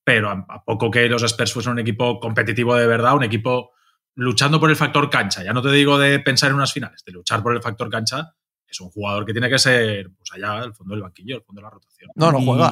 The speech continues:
Speaker 2: hombre, no juega.
Speaker 1: Sí.
Speaker 2: Por eso van
Speaker 3: Pues
Speaker 2: cuatro o doce. Pues,
Speaker 3: pero
Speaker 2: es que no, no, no se puede, o sea, no hay más.
Speaker 3: A un, a un nivel más filosófico, Tony, a ti que eres de los Spurs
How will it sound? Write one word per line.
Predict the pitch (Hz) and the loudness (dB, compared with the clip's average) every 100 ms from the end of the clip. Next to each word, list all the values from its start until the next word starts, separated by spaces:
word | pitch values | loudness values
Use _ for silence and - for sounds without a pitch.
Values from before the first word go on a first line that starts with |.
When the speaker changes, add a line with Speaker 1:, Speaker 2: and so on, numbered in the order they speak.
| - - | -2 -6
Speaker 2:
hombre, | 131 135 | -2 -2
no | |
juega. | 92 101 160 107 | -2 0 0 0
Speaker 1:
Sí. | |
Speaker 2:
Por | 113 | -2
eso | 117 131 | 0 4
van | 135 | 4
Speaker 3:
Pues | - | 4
Speaker 2:
cuatro | 147 139 135 | 2 2 2
o | 120 | 0
doce. | 123 156 190 92 | 0 -2 -6 -10
Pues, | 95 104 | -14 -6
Speaker 3:
pero | 131 127 | -4 -6
Speaker 2:
es | |
que | 123 113 | -10 -10
no, | 120 | -12
no, | 117 120 | -12 -14
no | 117 120 | -12 -10
se | 139 | -10
puede, | 113 135 185 - | -4 -4 -4 -8
o | 120 | -6
sea, | 127 135 | -2 -2
no | 151 | -2
hay | 120 | -2
más. | 180 151 | -2 0
Speaker 3:
A | 139 | 0
un, | 156 175 - | 0 -4 -4
a | 147 | -2
un | 151 | 0
nivel | 170 185 190 | 2 2 4
más | 180 147 | 2 0
filosófico, | - 151 139 151 170 165 160 | 2 2 2 0 0 0 0
Tony, | 147 170 185 - | 0 -2 -6 -8
a | 131 | -8
ti | 143 156 170 170 | -2 -2 -2 -6
que | 156 | -4
eres | 147 | -2
de | 147 | -2
los | 139 | -2
Spurs | 131 - 143 139 131 | -4 -2 0 0 -2